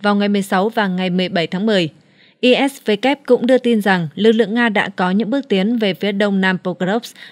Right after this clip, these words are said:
trong khi lực lượng Ukraine đã tiến về phía đông thành phố.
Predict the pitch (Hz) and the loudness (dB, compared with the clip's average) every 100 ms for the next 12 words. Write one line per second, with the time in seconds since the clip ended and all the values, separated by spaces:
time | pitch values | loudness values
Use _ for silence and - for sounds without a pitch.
0 | - 269 254 254 247 208 175 170 - 180 | -6 -2 0 0 0 0 0 -2 -4 -6
1 | 196 180 185 170 - - 214 262 - 208 | -4 0 2 2 -4 -4 0 0 2 0
2 | 226 262 202 175 196 202 190 180 165 185 | 2 0 0 -2 -2 0 0 -2 -4 0
3 | 180 | 0